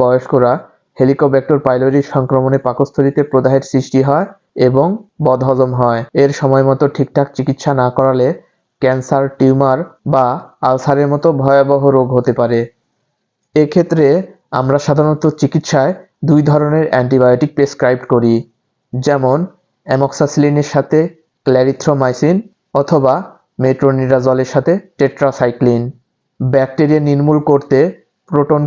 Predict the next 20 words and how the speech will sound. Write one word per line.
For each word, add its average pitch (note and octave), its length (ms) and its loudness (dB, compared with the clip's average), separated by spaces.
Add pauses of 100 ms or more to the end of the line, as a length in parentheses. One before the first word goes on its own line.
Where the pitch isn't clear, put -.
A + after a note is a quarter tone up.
(100)
পাম্প C3+ 240 -4 (380)
ইনহিবিটরসের C#3 880 0
সাথে B2+ 300 2 (520)
এই C3 180 2
অ্যান্টিবায়োটিকগুলো B2+ 880 0 (500)
নির্দিষ্ট C3 460 -2 (160)
সময় C3 280 2
পর্যন্ত B2+ 320 0 (160)
সেবন C3 260 0 (100)
করতে B2+ 320 -2
হবে। A#2 240 0 (1400)
এছাড়াও D3+ 640 2 (520)
এই C#3 140 4
রোগের C#3+ 320 0
প্রতিরোধ C#3+ 460 2
ব্যবস্থায় C#3+ 520 0 (360)
যেসব C#3+ 280 0 (140)
কাজ C3+ 160 0 (120)
করতে C3+ 240 0 (100)
পারেন C3 260 0